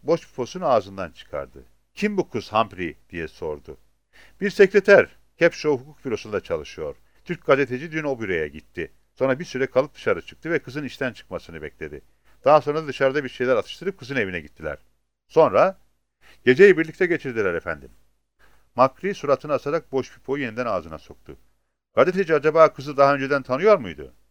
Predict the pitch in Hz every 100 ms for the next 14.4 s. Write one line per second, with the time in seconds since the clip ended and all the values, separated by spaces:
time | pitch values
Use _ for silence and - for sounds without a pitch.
0 | _ _ - 143 151 143 156 110 82 78
1 | 78 69 60 _ _ _ _ _ _ _
2 | 117 160 147 120 - 95 87 76 165 196
3 | _ _ _ _ - 160 123 107 87 73
4 | 65 - 110 113 123 147 160 185 180 123
5 | 85 73 - _ - 165 143 - 127 120
6 | 110 107 85 73 76 73 71 - _ _
7 | _ _ _ _ 110 160 156 135 139 -
8 | - 156 101 - 151 - _ _ _ _
9 | _ - - - 180 196 202 156 175 180
10 | 156 160 156 143 139 143 143 147 139 -
11 | 131 131 143 90 80 62 _ _ _ _
12 | _ _ _ - 104 _ _ _ _ 90
13 | 90 90 151 165 139 101 87 123 92 85
14 | 69 - 73 -